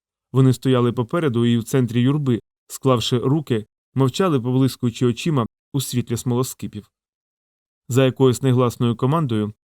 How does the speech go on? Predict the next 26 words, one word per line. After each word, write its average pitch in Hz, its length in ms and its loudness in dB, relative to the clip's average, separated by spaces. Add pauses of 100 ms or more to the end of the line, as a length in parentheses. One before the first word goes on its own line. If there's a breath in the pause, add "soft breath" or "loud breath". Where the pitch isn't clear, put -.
(120)
ніхто 135 260 0
з 180 100 -2
людей 143 220 0
Барсаві 135 440 0
не 127 120 2
ставав 131 320 -2
за 135 120 -2
Локом. 107 460 -6 (280)
Він 131 180 0
так 127 240 -4
і 127 160 -2 (180)
стояв 135 380 0
сам, 180 280 -2 (340)
поки 135 260 0
перед 127 300 0
ним 160 140 -2
ширилася 127 520 -2
юрба 123 320 0
правильних 117 560 -4
людей. 117 340 -8 (580)
Нарешті 185 360 0
натовп 156 340 -2
головорізів 131 640 2
почав 123 320 -2
розходитися 123 640 -2
навсебіч. - 640 -8